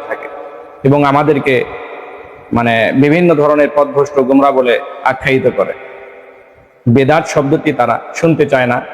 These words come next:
এবং ঘৃণার চোখে দেখে তারা। সম্মানিত বন্ধুগণ,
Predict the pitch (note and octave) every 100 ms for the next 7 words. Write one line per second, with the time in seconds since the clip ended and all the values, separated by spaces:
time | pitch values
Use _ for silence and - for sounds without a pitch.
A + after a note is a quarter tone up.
0 | - B2 C3 C3 A2 D3 D#3 D3 C#3 B2+
1 | A#2 A2+ G#2+ G2+ - - - - - -
2 | - - C#3+ C#3+ D3+ D3 C3+ C3+ C#3+ C#3+
3 | B2+